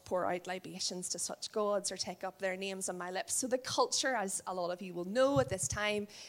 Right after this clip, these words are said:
it was full of idol worship. And, uh, so many people were distracted by this false notion of, of trying to please gods and earn their favor. And they engaged in some really kind of disturbing <laughs> practices to do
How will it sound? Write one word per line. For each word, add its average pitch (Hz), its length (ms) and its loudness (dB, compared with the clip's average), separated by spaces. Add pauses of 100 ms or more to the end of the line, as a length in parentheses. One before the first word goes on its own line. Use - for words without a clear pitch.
(140)
it 202 120 4
was 226 220 6
full 240 240 4
of 196 100 6
idol 196 340 0
worship. 247 520 2 (420)
And, 196 340 4
uh, 185 140 4
so - 240 6
many 269 160 4
people 240 240 -4
were 196 140 -2
distracted 202 760 -2
by 185 360 2 (300)
this - 180 4
false - 460 2
notion 208 520 0 (360)
of, 180 320 -6
of 190 100 -6
trying 208 320 2 (120)
to 143 160 0 (360)
please 233 600 6
gods 277 420 2
and 196 200 0
earn 180 160 0
their 175 120 -4
favor. 269 560 4
And 220 160 4
they 196 160 4
engaged 226 440 4
in 208 80 0
some 190 320 0 (280)
really 247 320 0
kind 190 260 0
of 175 80 0
disturbing - 640 6 (320)
<laughs> - 280 -12
practices - 640 4
to 220 100 -2
do 196 360 2